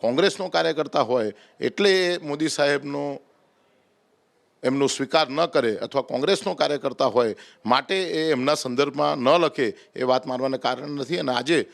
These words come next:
જ્યારે ચાર જ કલાકના સમયગાળામાં માનનીય ગૃહ રાજ્યમંત્રી શ્રી હર્ષભાઈ સંઘવી સાહેબના સીધા માર્ગદર્શનમાં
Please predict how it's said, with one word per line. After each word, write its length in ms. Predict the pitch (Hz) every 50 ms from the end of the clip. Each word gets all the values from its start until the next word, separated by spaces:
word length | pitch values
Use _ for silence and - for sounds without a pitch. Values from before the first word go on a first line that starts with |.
| - - _ _ -
જ્યારે 220 | 117 131 135 139
ચાર 320 | 131 - 135 131 143 175
જ 120 | 196 - -
કલાકના 420 | - 147 143 151 156 156 160 160
સમયગાળામાં 720 | 147 - 143 135 143 143 135 135 131 135 156 165 151 123 98 - - _ _ _ -
માનનીય 240 | 117 123 135 131
ગૃહ 220 | 117 104 135 147 151
રાજ્યમંત્રી 520 | 151 143 139 151 147 143 143 135 160 165
શ્રી 160 | 151 - 156
હર્ષભાઈ 300 | 139 120 113 - - 147
સંઘવી 260 | 139 - 127 127 139 135
સાહેબના 360 | - 143 127 127 143 151 160
સીધા 260 | 151 - 123 127 131
માર્ગદર્શનમાં 680 | 135 135 135 139 151 175 165 - 170 151 131 117 107